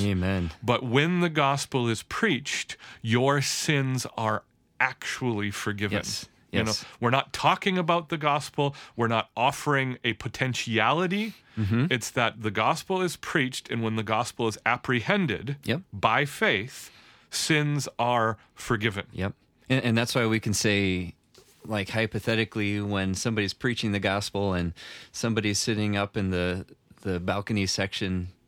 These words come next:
Speaker 1: that their, their sins are forgiven right then and there as the gospel is
Speaker 2: Mm-hmm.
Speaker 1: being proclaimed and received, uh, by that person.
Speaker 2: And we would remember, and, and this is important for our history coming out of
Speaker 1: Yes. Yep.
Speaker 2: Norwegian pietism,
Speaker 1: Mm-hmm.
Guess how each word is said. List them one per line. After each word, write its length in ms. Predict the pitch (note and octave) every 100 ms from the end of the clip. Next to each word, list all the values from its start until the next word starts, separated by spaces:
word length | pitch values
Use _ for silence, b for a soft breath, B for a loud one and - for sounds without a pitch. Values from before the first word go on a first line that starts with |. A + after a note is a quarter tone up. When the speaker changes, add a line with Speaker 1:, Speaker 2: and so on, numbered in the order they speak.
| _ _ -
Speaker 1:
that 340 | F#2 G2 A2
their, 440 | G2+ E2+ A2 G#2 G2+
their 180 | G#2 G#2
sins 260 | - A2+
are 100 | G#2
forgiven 400 | G2 G2+ G2+ G2
right 200 | G#2+ A2
then 160 | G#2+ G#2
and 160 | F#2 F#2
there 440 | F#2 E2+ E2+ G2
as 260 | - F#2+ F2+
the 80 | F#2+
gospel 520 | F#2+ F#2+ - G#2 F#2
is 240 | F#2 F2+ -
Speaker 2:
Mm-hmm. 140 | B2 G#3 -
Speaker 1:
being 180 | A2+ A2
proclaimed 720 | - G#2 - G#2 A2 G#2+ G#2 - B B B
and 200 | F#2+ F#2+
received, 640 | F#2 F#2 - G#2+ G2+ F#2 F2 -
uh, 260 | F#2+ F2 E2+ -
by 240 | - G2 G2
that 220 | F#2+ F2
person. 420 | G2 F#2 E2 D#2+ - B B B
Speaker 2:
And 120 | F3+ F3
we 100 | A3
would 120 | G3
remember, 340 | F#3+ A3+ G#3+
and, 200 | E3 D#3
and 580 | D#3 E3 D#3 C#3+ C#3+ C#3+
this 220 | E3+ -
is 100 | F#3+
important 400 | E3+ C#3+ E3 D3+
for 140 | - C3+
our 140 | D3+
history 540 | C3+ D3 - C#3 B2+
coming 320 | A#2+ C#3 C3+ B2+
out 140 | B2
of 60 | A#2+
Speaker 1:
Yes. 340 | A2+ A2 - -
Yep. 100 | C#3+
Speaker 2:
Norwegian 680 | B2 A#2+ A#2+ D#3+ C#3 C3+ A#2
pietism, 840 | - F3+ G#3 C#3+ A#2 G2+ G#2 G#2+
Speaker 1:
Mm-hmm. 260 | A2+ A2+